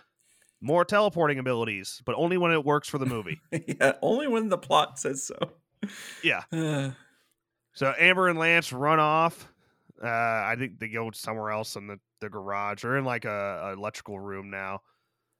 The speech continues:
Speaker 1: Um, and, and then he says, "Hey, we're, uh, we're gonna be safe here. Let's just go." Like, "Oh, okay."
Speaker 2: Yeah. Yeah, they run in and she's just standing there and he goes like, "Amber, we can't stay here. You can't stop. Let's go."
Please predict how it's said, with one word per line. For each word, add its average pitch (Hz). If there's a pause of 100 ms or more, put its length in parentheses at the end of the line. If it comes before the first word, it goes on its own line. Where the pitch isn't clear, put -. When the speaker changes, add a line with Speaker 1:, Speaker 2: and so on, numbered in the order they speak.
(120)
Speaker 1:
Um, 90 (520)
and, 147
and 185
then 247
he 262
says, 208
"Hey, 190
we're, 175
uh, 175
we're 185
gonna 233
be 214
safe 180
here. 90
Let's 117
just -
go." - (520)
Like, -
"Oh, 220
okay." 110 (880)
Speaker 2:
Yeah. 208 (500)
Yeah, 349
they 240
run 226
in 233
and 165
she's -
just 196
standing 170
there 127 (100)
and 139
he 147
goes 156
like, 156
"Amber, 226
we 185
can't 226
stay 226
here. 196
You 165
can't 233
stop. -
Let's 202
go." 190